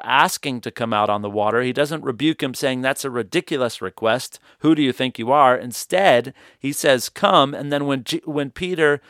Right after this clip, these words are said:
starts sinking because of doubt and fear, Peter rebukes that. I mean, Jesus rebukes that. He chides that. He says, "Why did you doubt?" In other words, Jesus wants you to ask him. He wants you to ask him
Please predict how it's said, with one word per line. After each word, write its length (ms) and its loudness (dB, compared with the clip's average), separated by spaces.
starts 400 4
sinking 480 -4
because 300 -6
of 120 -6
doubt 300 4
and 100 -12
fear, 460 2
Peter 300 -2
rebukes 540 -6
that. 380 -6
I 60 -4
mean, 180 -6
Jesus 420 -8
rebukes 440 -2
that. 320 0
He 160 -2
chides 480 2
that. 320 4
He 80 -6
says, 260 0
"Why 340 6
did 220 -4
you 100 -4
doubt?" 560 0
In 140 0
other 180 6
words, 300 4
Jesus 420 -2
wants 560 2
you 260 -8
to 180 -10
ask 400 -2
him. 280 -8
He 180 -4
wants 480 2
you 120 -2
to 100 2
ask 460 0
him 240 -10